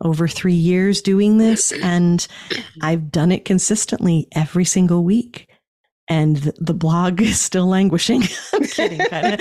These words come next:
Speaker 1: I mean, now it's the podcast episodes on the blog. But my point is,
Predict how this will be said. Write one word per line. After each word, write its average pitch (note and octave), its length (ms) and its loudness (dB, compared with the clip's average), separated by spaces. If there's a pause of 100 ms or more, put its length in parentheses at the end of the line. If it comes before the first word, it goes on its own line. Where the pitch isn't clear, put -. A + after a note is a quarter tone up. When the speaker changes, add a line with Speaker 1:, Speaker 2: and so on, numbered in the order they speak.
(220)
Speaker 1:
I A3 120 -2
mean, A3 200 0
now A3 300 0
it's A3 180 -4
the G#3+ 160 -4
podcast G#3 600 -4
episodes F3 500 -2
on A3+ 180 2
the A3+ 80 2
blog. D#3+ 440 -4
But - 200 -4
my A#3 120 2
point C4+ 400 0
is, F3 440 0